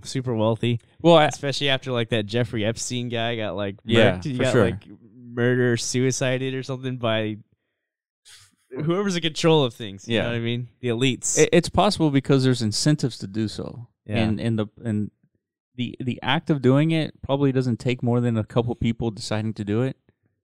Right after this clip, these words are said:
Speaker 2: Then yeah, it's, it's, it's a possible scenario.
Speaker 1: Yeah, you
Speaker 2: But
Speaker 1: have
Speaker 2: when it requires, like, thousands of people to cooperate into this scheme, that's when I start hesitating on this conspiracy theory stuff.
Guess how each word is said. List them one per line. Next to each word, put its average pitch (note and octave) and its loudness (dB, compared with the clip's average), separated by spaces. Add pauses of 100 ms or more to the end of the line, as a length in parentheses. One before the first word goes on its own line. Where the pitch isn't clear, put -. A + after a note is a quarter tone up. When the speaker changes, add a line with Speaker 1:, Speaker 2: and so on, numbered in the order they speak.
Speaker 2:
Then B2 -2
yeah, F#2+ 0
it's, - -8
it's, C#3 -16
it's A#2+ -12
a B2 -10
possible A#2 -6
scenario. G2 -10 (160)
Speaker 1:
Yeah, - -8
you G2 -2
Speaker 2:
But A#2+ 4
Speaker 1:
have B2+ 6
Speaker 2:
when E3 6
it G3+ 4
requires, C#3+ 4
like, A2+ -4
thousands A#2+ 2
of A2 -4
people A#2+ -2
to - -6
cooperate A#2 0
into A2+ -6
this F#2 -6
scheme, C3 -4 (280)
that's C#3 -6
when A#2+ -2
I G#2 -6
start G#2 -4
hesitating G2+ -6
on F#2 -8
this F#2 -12
conspiracy - -10
theory D#2 -10
stuff. - -14